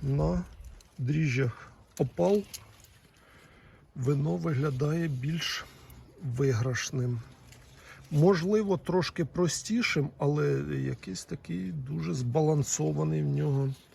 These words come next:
смак і аромат був. На цьому коротеньке відео завершую. Слава Україні!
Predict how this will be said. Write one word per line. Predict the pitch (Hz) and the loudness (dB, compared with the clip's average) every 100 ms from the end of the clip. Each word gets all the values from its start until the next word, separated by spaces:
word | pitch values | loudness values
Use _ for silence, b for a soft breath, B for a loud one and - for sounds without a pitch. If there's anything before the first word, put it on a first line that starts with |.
| b b b b | b b b b
смак | - - 147 156 165 - - - - | -8 0 2 2 2 -4 -12 -18 -8
і | 147 220 | -6 -6
аромат | - 139 151 117 98 98 | -2 0 2 0 -2 -4
був. | 113 117 113 - - b b _ _ - - - _ _ - - B B B - | -6 -6 -8 -12 -20 b b _ _ -20 -20 -20 _ _ -20 -18 B B B -6
На | 165 | -6
цьому | 156 175 147 | -4 0 0
коротеньке | 135 160 147 - 131 123 151 | -2 -2 -4 -2 -2 -2 -4
відео | 139 - 135 131 117 B 147 131 | -4 -2 -2 -2 -4 B -12 -8
завершую. | 180 226 220 - 202 180 - - | -8 -8 -8 -6 -4 -4 -6 -14
Слава | - 143 131 | -6 -4 -4
Україні! | 123 - 185 214 190 | -6 -4 -4 -2 0